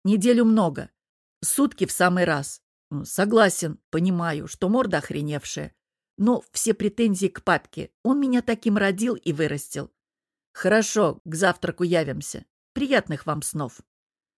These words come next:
Стоило черту сбросить вызов, как он засмеялся. "Приятных снов?"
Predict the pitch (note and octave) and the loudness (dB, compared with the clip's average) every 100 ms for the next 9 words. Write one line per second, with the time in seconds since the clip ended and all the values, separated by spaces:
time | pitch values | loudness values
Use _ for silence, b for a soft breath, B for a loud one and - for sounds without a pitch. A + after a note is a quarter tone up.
0 | _ _ _ _ - - - B3+ B3 B3 | _ _ _ _ -12 -12 -6 -4 -2 -4
1 | - B3 A#3 A3+ G#3 G#3+ A3+ A3+ G#3 A3 | -2 -2 0 -4 -2 -2 -2 -2 -6 -4
2 | C4 F3 D3 - D#3+ - D#3 D#3 D3+ F3 | -2 -2 -6 -6 -6 -2 -2 -2 -4 -4
3 | E3+ E3 D3 - C#3+ - _ _ _ _ | -2 -2 -2 -8 -8 -12 _ _ _ _
4 | _ _ - C#4+ C#4+ C#4 - A#3 - - | _ _ -2 0 2 0 0 0 0 2
5 | A3+ C4+ F#4 - | 2 2 0 -10